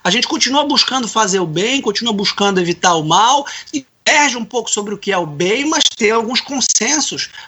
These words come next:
provisórios sobre o que é o bem e o mal. E claro que, é, a fé deve ser defendida, deve ser praticada de peito aberto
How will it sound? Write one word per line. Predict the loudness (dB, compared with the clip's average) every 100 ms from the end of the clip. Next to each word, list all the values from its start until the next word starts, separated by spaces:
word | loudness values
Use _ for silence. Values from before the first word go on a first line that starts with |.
| -2
provisórios | 0 2 4 4 4 2 -2 -10 -10
sobre | -2 0 0
o | -2
que | 0
é | 2 2 -2 -10 -16
o | -14 -8 0
bem | 0 2
e |
o | 2
mal. | 4 2 0 -10 -14 -10
E |
claro | 0 2 4 2
que, | -4 -6 -4 -6 -10 _ -20 _ _ _
é, | -6 -2 -2 -4 -2
a | -2
fé | -2 0 2 2 0 -6
deve | -2 0 0 0 -4 -4 -12 _ _ _ _
ser | -2 0
defendida, | 0 -2 -2 0 2 2 0 2
deve | 2 2
ser | 0 -2 _
praticada | 2 2 2 -2 0 2 4 2 -2 -12 -14 -20 _ -6
de | -2
peito | 0 0 -2
aberto | -8 -4 -2 -2 -4 -12